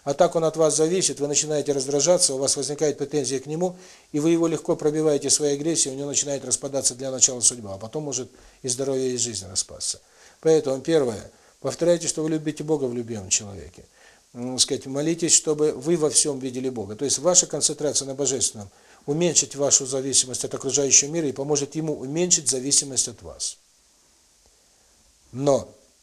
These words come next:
в первую очередь постарайтесь, то есть снаружи, если он так зависит от вас, нужно перетряхивать. Нужно где-то его обижать, где-то нужно увеличивать дистанцию, но не, не, не обижаться. Любовь позволяет обижать,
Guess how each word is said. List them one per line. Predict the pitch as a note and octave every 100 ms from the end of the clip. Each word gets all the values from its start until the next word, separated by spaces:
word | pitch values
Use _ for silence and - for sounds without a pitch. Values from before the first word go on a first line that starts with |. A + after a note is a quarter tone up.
| _ _ _ _ _ _ _ _ _ _ - _
в | -
первую | D#3+ F3 D#3
очередь | - G2+ F2 -
постарайтесь, | A#2 - C#3+ D3+ D3 C3+ - - _ _ _ _ _ _ _ -
то |
есть | C3+ - -
снаружи, | - D3+ E3+ G#3 D3 G#2+ - -
если | C3+ D#3+ E3+
он | E3
так | E3+ C#3+
зависит | E3 D#3 E3
от | D3
вас, | F3+ D3+ -
нужно | C#3+ D3+ C#3+
перетряхивать. | D#3+ D3+ D#3+ E3 - G2+ - _ _ _ _ _ _
Нужно | C#3 D#3+ E3
где-то | D#3 E3 E3
его | D#3+ D#3+
обижать, | D#3 D3+ C#3+ G#2
где-то | A2+ C#3+ D#3
нужно | D3+ C#3+
увеличивать | D#3 D#3+ - D3+
дистанцию, | D3 D3+ E3 B2 - F#2+ E2+ _ _ -
но | C#3
не, | C#3+ D3
не, | C#3+ C#3+
не | C#3
обижаться. | C#3+ C#3 D3+ C#3 G2+ B2+
Любовь | D#3 F#3 F#3
позволяет | E3+ D#3 E3+ E3 E3
обижать, | D3+ D3+ F3+ F3+